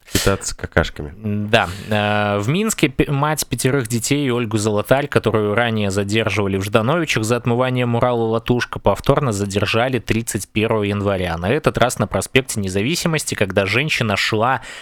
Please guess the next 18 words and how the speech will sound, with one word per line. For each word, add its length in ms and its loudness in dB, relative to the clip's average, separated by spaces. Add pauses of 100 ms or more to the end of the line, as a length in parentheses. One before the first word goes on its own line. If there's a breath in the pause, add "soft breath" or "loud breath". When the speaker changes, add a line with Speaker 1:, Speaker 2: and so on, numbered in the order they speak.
(200 loud breath)
Speaker 2:
выпить 920 0
кофе. 640 0 (640 soft breath)
Она 260 4
провела 460 2
на 100 2
Окрестина 560 0
двое 240 0
суток, 380 0
и 20 0
сегодня 480 0
её 220 0
оштрафовали 640 0
на 240 0
одну 280 -2
тысячу 520 0
четыреста 560 0
пятьдесят 640 -2
рублей. 600 -2